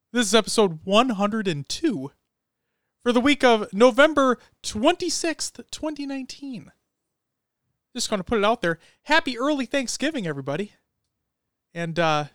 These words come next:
don't get killed during Black Friday shopping. It's gonna be exciting.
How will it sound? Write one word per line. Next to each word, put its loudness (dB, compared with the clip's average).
don't 2
get -4
killed -2
during 0
Black 0
Friday -4
shopping. -10
It's -12
gonna -6
be -4
exciting. -4